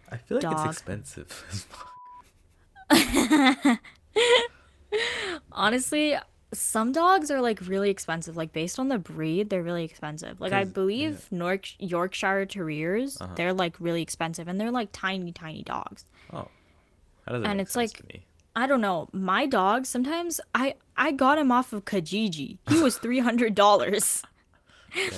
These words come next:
Speaker 2: And that's, like, pretty cheap for a dog.
Speaker 1: Wow. That's cheap?
Speaker 2: Yeah. Yeah.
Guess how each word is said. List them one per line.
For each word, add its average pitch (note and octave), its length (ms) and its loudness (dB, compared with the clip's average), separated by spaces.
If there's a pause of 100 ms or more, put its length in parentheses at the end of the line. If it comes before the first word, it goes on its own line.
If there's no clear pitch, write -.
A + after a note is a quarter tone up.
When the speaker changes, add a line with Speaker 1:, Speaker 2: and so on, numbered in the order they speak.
(540)
Speaker 2:
And B3 140 2
that's, D4+ 240 0
like, A#4 220 0
pretty C#4 340 0
cheap - 380 -2
for G3+ 220 0
a E3 60 -2
dog. - 440 -6 (380)
Speaker 1:
Wow. F2+ 380 -12 (500)
That's A#2+ 200 -4
cheap? - 240 -4
Speaker 2:
Yeah. G3 420 -6 (580)
Yeah. D4+ 380 4